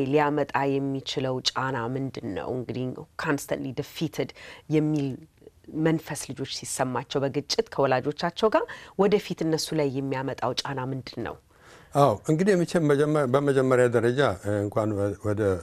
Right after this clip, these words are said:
Speaker 2: ሶሉሽኑ ላይ ቢሆንም ወደ
Speaker 1: ም።
Speaker 2: መፍትሄው ላይ፣ እ፣ እምነት መኖር አለበት በቤት ውስጥ። ቤተሰቦች ልጆቻቸውን ማመን አለባቸው። you know፣ በተናገሩ ቁጥር ዝም በል፣ you know፣ "ልትናገር ነው እንዴ?
Speaker 1: ም።
Speaker 2: አርፈህ እንትን በል፣ ዞር በል ከዚህ።
Speaker 1: ም።
Speaker 2: አዎ፣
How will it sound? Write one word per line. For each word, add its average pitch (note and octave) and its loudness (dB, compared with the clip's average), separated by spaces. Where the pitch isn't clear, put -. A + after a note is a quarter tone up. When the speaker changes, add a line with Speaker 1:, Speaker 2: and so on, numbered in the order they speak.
Speaker 2:
ሶሉሽኑ G#2+ -4
ላይ G#2 0
ቢሆንም G#2 -2
ወደ G#2 -2
Speaker 1:
ም። G2+ -2
Speaker 2:
መፍትሄው G2+ 0
ላይ፣ B2 2
እ፣ A2+ 2
እምነት D3+ 6
መኖር A2+ 4
አለበት F2 -2
በቤት F2 -6
ውስጥ። - -12
ቤተሰቦች A#2 2
ልጆቻቸውን G#2+ -2
ማመን F#2 -2
አለባቸው። E2 -8
you G#2+ -2
know፣ A2+ 2
በተናገሩ A2 4
ቁጥር - -6
ዝም G#2 0
በል፣ G2+ 2
you F#2 -10
know፣ G#2 -2
"ልትናገር A2+ 4
ነው F#3 -2
እንዴ? F2 -6
Speaker 1:
ም። C3+ -2
Speaker 2:
አርፈህ G#2 4
እንትን A2 0
በል፣ F#2+ -2
ዞር F3+ 6
በል C4 6
ከዚህ። E3 2
Speaker 1:
ም። C3+ -4
Speaker 2:
አዎ፣ F#2+ -4